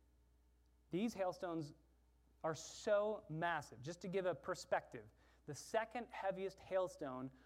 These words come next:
on documented record in the United States was found in nineteen seventy in Kansas,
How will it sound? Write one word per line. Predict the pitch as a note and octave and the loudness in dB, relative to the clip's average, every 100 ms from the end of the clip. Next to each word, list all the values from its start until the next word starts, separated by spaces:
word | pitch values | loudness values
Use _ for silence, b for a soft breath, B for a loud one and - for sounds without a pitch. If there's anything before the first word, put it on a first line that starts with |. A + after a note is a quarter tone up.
| B - | B -2
on | D#3 D3 | 0 0
documented | C3 F3 G3 G3+ F#3+ F#3 F#3+ | 4 2 2 -4 -4 -4 -4
record | D3+ D#3+ F3 F#3+ F3 | 0 0 0 -2 -4
in | F3+ F#3+ | -4 -2
the | F#3 | -2
United | F3+ E3+ E3 E3 | -2 0 0 -2
States | - D3+ C#3 | -2 -4 -4
was | C#3 | -6
found | E3 E3 E3+ D#3 | -2 -2 -2 -2
in | C#3+ | -2
nineteen | D3+ F#3+ G3 G#3 F#3+ | 0 -2 -6 -6 -6
seventy | - F#3 E3 E3+ F3 D#3+ | -2 -2 0 -2 -2 -4
in | D#3 | -6
Kansas, | C#3+ F3 E3 C#3 B2 | -6 -4 -4 -4 -6